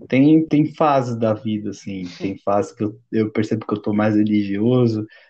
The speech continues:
tipo, tem fases agora que eu percebo que eu não tô tanto, assim. Ah, eu li-, eu li-, assisti um documentário, né, ultimamente chamado The Secret Life of Chaos,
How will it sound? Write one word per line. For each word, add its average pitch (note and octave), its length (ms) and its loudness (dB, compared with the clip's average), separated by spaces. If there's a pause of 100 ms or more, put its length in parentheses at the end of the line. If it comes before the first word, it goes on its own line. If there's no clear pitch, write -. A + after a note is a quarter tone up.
(140)
tipo, G#2+ 920 0
tem A2 160 2
fases G#2+ 400 0
agora G#2 400 0
que - 180 -6
eu G#2 100 0
percebo G#2 380 -4
que - 80 -4
eu A#2 40 2
não A2 240 0
tô G#2+ 340 -2 (100)
tanto, A#2+ 400 0
assim. A2+ 400 0 (520)
Ah, G#2 220 -4
eu A#2 200 4
li-, A#2 260 0
eu A#2+ 120 2
li-, A#2 220 0
assisti A2+ 480 -4
um C#3+ 240 4
documentário, A#2+ 720 2
né, A2+ 100 4
ultimamente G#2+ 680 -2
chamado A2 500 2
The A2 100 2
Secret C3+ 520 -2 (100)
Life A2+ 380 -2
of - 100 -16 (220)
Chaos, G#2 340 -4